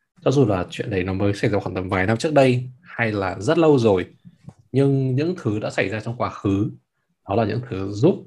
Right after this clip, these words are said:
định hình và phát triển được bản thân mình đúng đắn và hoàn hảo nhất có thể. Hoàn hảo theo cái khuôn khổ của mình, chứ không phải hoàn hảo theo cái khuôn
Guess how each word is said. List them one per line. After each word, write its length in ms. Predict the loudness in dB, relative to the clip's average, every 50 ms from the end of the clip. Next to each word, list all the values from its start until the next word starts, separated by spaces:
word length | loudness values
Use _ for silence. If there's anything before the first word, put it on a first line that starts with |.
| _ _ 2
định 200 | 2 2 2 -2 0
hình 320 | 2 2 2 2 0 -4 -10 _ _ _ _ _ _ _ _ -14
và 520 | -8 0 2 4 4 4 2 0 0 -2 -4 -8 -12 -2
phát 140 | -2 -2 -2 0
triển 420 | -2 2 4 4 4 4 0 -10 -14 -10
được 180 | -10 -10 -4
bản 160 | -4 -4 -4 -4
thân 180 | -4 -2 2 2
mình 300 | 4 2 2 0 -6 -12 _ _ _ 2
đúng 200 | 4 6 6 6
đắn 320 | 4 4 4 2 2 0 -2 -12 -18 -20 _ _ _ _ _ _ _ _ _ 0
và 380 | 2 2 4 4 2 2 0 -2
hoàn 200 | 2 2 2 2
hảo 100 | 2 0
nhất 120 | 0 -2 0
có 80 | 0 0 4
thể. 320 | 4 4 4 2 -2 -12 _ _ _ _ _ _ _
Hoàn 180 | -2 0 0 0
hảo 240 | 0 -2 -2 -2 -4
theo 80 | -6 -6
cái 100 | -6 -4
khuôn 160 | -4 -4 -4
khổ 120 | -2 -4 -4
của 60 | -4
mình, 260 | -4 -6 -6 -8 -10 _ _ _
chứ 60 | -14 -12
không 100 | -8 -6
phải 100 | -6 -6
hoàn 160 | -6 -8 -8
hảo 220 | -6 -6 -6 -6 -6
theo 100 | -8 -8 -6
cái 160 | -6 -6 -6
khuôn 280 | -6 -2 0 2 2